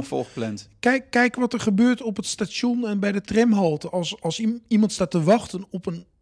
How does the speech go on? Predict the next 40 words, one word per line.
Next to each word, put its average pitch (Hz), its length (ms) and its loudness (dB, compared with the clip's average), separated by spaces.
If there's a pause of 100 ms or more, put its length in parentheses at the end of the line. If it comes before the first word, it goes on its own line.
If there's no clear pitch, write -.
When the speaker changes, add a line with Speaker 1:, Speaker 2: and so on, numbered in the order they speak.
(160)
Speaker 2:
trein 202 320 2
of 147 140 -6
een 143 160 -4
bus, 185 500 2
Speaker 1:
Ja. - 180 -14 (560)
Speaker 2:
dan 147 200 0
pakt 220 220 2
hij 160 100 -2
zijn 165 120 0
telefoon. 147 560 0 (140)
Speaker 1:
Ja. - 160 -12 (720)
Speaker 2:
Dat 196 100 0
Speaker 1:
Ja. 160 60 -6
Speaker 2:
betekent 208 480 2
dat 156 120 0
hij 151 100 -2
niet 233 180 4
om 131 140 -2
zich 117 120 -6
heen 165 240 2
kijkt, 269 300 -4
dat 175 120 -4
hij 139 100 -10
zich 131 160 -6
niet 190 160 -2
verbindt 151 400 0
met 202 140 -2
de 190 60 -6
mensen 175 360 -4
die 165 120 -4
naast 170 320 -2
hem 175 100 -4
staan. 180 300 -4
Speaker 1:
Ja. 131 120 -14 (680)
Speaker 2:
Maar 226 100 -4
dat 254 80 -2
betekent 202 380 0
ook 196 180 2
dat 170 160 0
hij 151 140 -8